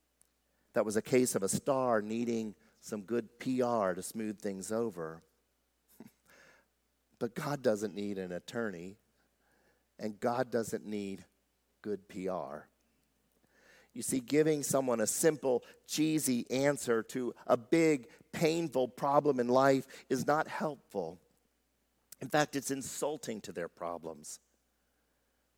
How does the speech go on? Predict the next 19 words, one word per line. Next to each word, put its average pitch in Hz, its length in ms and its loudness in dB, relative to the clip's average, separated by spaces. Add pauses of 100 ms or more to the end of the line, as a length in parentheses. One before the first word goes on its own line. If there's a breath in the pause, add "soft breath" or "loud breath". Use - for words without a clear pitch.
(460 soft breath)
And 101 120 -4
telling 147 380 6
them 123 220 6
that 113 160 4
God 123 260 10
is 120 140 2
the 113 100 -2
source 127 540 0
of 107 180 -2
pain 110 560 -2 (1000)
is 120 140 2
assigning 143 640 0
blame 139 380 2
to 143 80 2
God 110 340 2
that 110 140 0
is 139 280 2
not 135 320 -2
God's 110 540 0